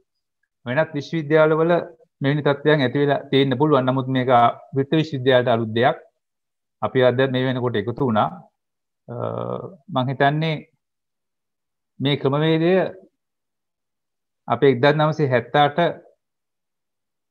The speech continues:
අංක දාසය දරන පනතින් පැහැදිලිවම, අ, විශ්වවිද්‍යාලයක උපකුලපති-, උපකුලපතිවරයා පත් කිරීම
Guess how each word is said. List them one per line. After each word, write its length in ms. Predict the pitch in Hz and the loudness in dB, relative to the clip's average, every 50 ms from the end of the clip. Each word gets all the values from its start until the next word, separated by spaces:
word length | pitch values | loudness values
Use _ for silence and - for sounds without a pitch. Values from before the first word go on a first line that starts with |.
| _ | _
අංක 160 | - 117 120 139 135 | -6 -4 -2 0 2
දාසය 280 | 139 139 - - - 151 | 4 4 4 4 2 0
දරන 260 | 143 151 143 143 156 151 | 0 0 0 0 -2 -4
පනතින් 480 | - 127 - 117 127 131 127 156 151 185 190 190 | -4 -4 -4 -4 -4 -4 -6 -6 -6 -6 -6 -6
පැහැදිලිවම, 560 | - 131 120 127 139 151 160 170 165 151 127 131 156 - - - _ _ _ _ _ _ _ _ _ _ _ _ _ _ _ _ _ - | -4 -2 -2 0 0 0 0 -2 -2 -2 -4 -6 -8 -8 -10 -16 _ _ _ _ _ _ _ _ _ _ _ _ _ _ _ _ _ -16
අ, 100 | 135 127 127 - 131 131 - - - - _ _ _ - | -14 -12 -10 -10 -10 -10 -12 -14 -18 -20 _ _ _ -10
විශ්වවිද්‍යාලයක 760 | 123 117 - - 147 151 143 135 147 151 151 151 156 147 | -10 -10 -8 -6 -6 -6 -4 -2 2 4 4 4 4 2
උපකුලපති-, 600 | 151 143 120 117 131 131 135 131 139 139 139 143 - 143 | 0 -2 -4 -4 -4 -6 -4 -4 -4 -6 -8 -10 -12 -12
උපකුලපතිවරයා 1300 | 143 117 - 120 135 139 139 - - _ _ _ - 147 135 127 135 139 139 139 139 135 135 120 - - | -10 -8 -6 -4 -4 -4 -4 -6 -12 _ _ _ -6 -6 -4 -4 -4 -2 -2 0 0 0 0 0 2 0
පත් 140 | 113 104 - - | 0 0 -2 -2
කිරීම 300 | 139 139 151 160 170 | 0 2 2 2 2